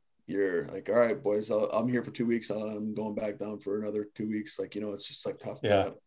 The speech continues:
Speaker 1: maintain relationships. But I never, I never, um, didn't get along with anybody, you know, like, it, it was honestly, like I said, I, I planned on playing my career in Ottawa and a bunch of great guys. Like, uh, I think the hardest part about the whole experience was, like,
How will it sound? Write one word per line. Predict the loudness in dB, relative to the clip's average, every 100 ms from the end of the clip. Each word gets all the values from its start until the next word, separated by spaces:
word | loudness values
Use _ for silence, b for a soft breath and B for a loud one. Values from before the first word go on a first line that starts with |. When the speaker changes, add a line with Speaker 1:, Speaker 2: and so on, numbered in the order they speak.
| 0
Speaker 1:
maintain | 2 2 0 -8 _ -4 -2
relationships. | 2 0 0 -4 -2
But | 6
I | 10
never, | 12 12 10 b b b _ _ _
I | 10
never, | 12 12 12
um, | 12 12 10 6 0 -8 _ _ _ -2
didn't | 2 2
get | 2
along | 0 0 -2
with | -2
anybody, | -2 -2 -2 0
you |
know, | -2 -2
like, | -4 -4
it, | -8 -4
it | -2
was | -2 -8 -12 -4
honestly, | -4 -2 -4
like | -2
I | -2
said, | -2 0 0 -4 -2
I, | -2
I |
planned | -2 -2 -2
on | -2
playing | -2 -2 -2
my | -2
career | -4 -4 -2 -2
in | 0
Ottawa | 0 2 0
and | -2
a | -6 -12 _ _ _ 2
bunch | 2 4
of |
great | 2 4
guys. | 6 8 8 8
Like, | 4 6
uh, | 6 8 8 6 4 -4 4
I |
think | 6 10
the | 12
hardest | 12 10 10
part | 10
about | 12 8 4 -6 _ _ _ _ _
the | 4
whole | 6
experience | 6 6 8 8 6
was, | 4 4
like, | 4 0